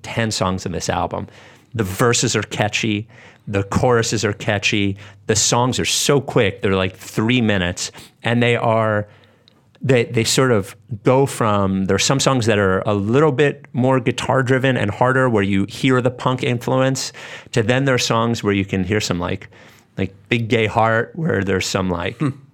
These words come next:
Speaker 1: you know, I don't know if that's lap steel or, or slide guitar in there or
Speaker 2: So it
Speaker 1: whatever,
Speaker 2: goes into,
Speaker 1: where
Speaker 2: like,
Speaker 1: there's,
Speaker 2: the
Speaker 1: like
Speaker 2: alt country kinda
Speaker 1: Yeah,
Speaker 2: place.
Speaker 1: yeah, like,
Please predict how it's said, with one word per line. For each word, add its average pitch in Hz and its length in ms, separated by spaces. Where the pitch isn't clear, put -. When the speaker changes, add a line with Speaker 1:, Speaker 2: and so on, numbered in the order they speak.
Speaker 1:
you 110 140
know, 92 360
I 104 80
don't 104 100
know 101 80
if 92 60
that's - 220
lap 104 360
steel 107 480
or, 92 260
or 92 360
slide 107 400
guitar 104 400
in 104 120
there 98 200
or 101 40
Speaker 2:
So 101 40
it - 40
Speaker 1:
whatever, 104 180
Speaker 2:
goes 101 100
into, 101 40
Speaker 1:
where 95 80
Speaker 2:
like, - 40
Speaker 1:
there's, 123 140
Speaker 2:
the - 40
Speaker 1:
like 120 100
Speaker 2:
alt 123 280
country 120 500
kinda 104 640
Speaker 1:
Yeah, 110 520
Speaker 2:
place. 101 240
Speaker 1:
yeah, 113 300
like, 110 300